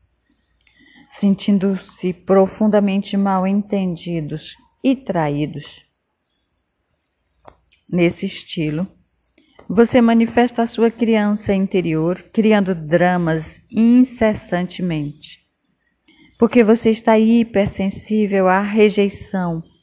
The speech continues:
ou à reprovação. Você começa apaixonadamente, mas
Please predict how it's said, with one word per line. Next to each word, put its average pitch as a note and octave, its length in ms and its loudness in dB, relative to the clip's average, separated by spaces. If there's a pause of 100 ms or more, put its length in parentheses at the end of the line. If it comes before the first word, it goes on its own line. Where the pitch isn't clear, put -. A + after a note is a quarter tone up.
(180)
ou F#3+ 200 2
à F3+ 100 4
reprovação. F3 1400 -2 (2250)
Você C4 240 0
começa G#3+ 720 -2
apaixonadamente, G#3+ 1300 -2
mas G3 440 -4